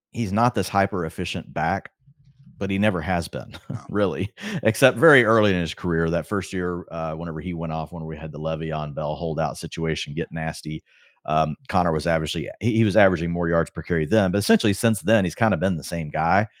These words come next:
Speaker 1: He's always gonna battle some injuries, but to your point, when he's out there, he just comes through with the fantasy points. He's very good. You talk about Ian scoring touchdowns being a skill. I think James Conner is a good example of that.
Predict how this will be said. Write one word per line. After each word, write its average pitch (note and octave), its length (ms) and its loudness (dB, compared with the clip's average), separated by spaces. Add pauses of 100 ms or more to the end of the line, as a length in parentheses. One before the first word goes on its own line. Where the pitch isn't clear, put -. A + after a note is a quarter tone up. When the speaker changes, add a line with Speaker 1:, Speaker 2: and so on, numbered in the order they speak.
(180)
Speaker 1:
He's A#2+ 100 2
always G#2+ 220 6
gonna A#2 180 6
battle G2+ 260 6
some G2 200 -2
injuries, E2+ 480 -2
but G2 220 -2
to A2 100 -4
your A#2 80 0
point, D#3 280 -2
when F#2 140 -2
he's G#2 240 0
out A2 240 -6
there, F#2 360 0 (100)
he G#2+ 160 -4
just A2 320 -4
comes G2+ 240 -4
through F#2+ 180 -4
with F#2 140 -4
the E2 80 -16
fantasy F2 340 -8
points. F#2 240 -8
He's B2 140 -8
very G#2 320 2
good. G#2 240 0
You G2 100 0
talk G2 240 2
about G2 260 0
Ian F#2+ 220 -4
scoring F2+ 320 -6
touchdowns F2+ 480 -4
being F2+ 220 -2
a E2+ 40 -4
skill. G2 400 2 (240)
I G#2+ 40 0
think B2+ 160 2
James A#2+ 200 2
Conner G#2 280 2
is F2+ 80 -2
a F2+ 40 -4
good F2+ 140 0
example D#2 380 -6
of - 80 -20
that. G#1 180 -10